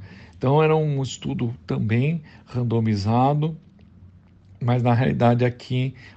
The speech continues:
um fase dois. Tá? Nos resultados, a, a, a prevalência de pacientes com mutação detectada de S R um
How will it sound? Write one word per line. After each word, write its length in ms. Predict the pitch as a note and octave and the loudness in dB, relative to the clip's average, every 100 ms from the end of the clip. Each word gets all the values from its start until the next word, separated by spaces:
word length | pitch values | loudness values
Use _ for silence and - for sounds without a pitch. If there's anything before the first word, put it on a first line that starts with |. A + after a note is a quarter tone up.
| - | -2
um 140 | C#3 | -2
fase 460 | A#2+ - A#2+ A#2 B2+ | -2 0 2 2 2
dois. 520 | C3 B2 A2+ - - _ - - - - | 4 4 2 -6 -16 _ -20 -20 -20 -14
Tá? 160 | - C3 | -2 0
Nos 260 | D3+ F#3 G#3+ | 4 4 4
resultados, 1040 | E3+ F3 D3 B2+ - A#2+ D3+ D#3+ C3 A2 - | 4 2 2 -2 0 2 4 2 -2 -4 -2
a, 480 | B2+ B2 A#2+ A#2+ - - | 2 6 6 4 2 -6
a, 300 | C2 B1+ B1+ - C2 - - | -4 -2 -4 -6 -8 -6 -4
a 100 | A2+ | -4
prevalência 720 | - B2+ A#2+ A2+ A#2 C3 B2 | 0 2 2 2 0 -2 -4
de 80 | C#3+ | -4
pacientes 640 | - A#2+ A#2 B2+ B2 B2 | -2 -2 -2 -2 -2 -4
com 160 | - - | -6 -4
mutação 640 | C#3 C#3 A#2+ - C3 B2 - - - - | -2 -2 -2 -2 -2 -2 -6 -18 -20 -4
detectada 680 | C3 - B2+ - B2+ B2 B2 A#2 - - | -2 0 -2 0 2 2 0 -2 -8 -6
de 220 | B2 B2 | 2 2
S 200 | A2+ - | 2 2
R 300 | A#2 F#2+ A#2 | 0 2 4
um 240 | C3+ D3+ | 6 4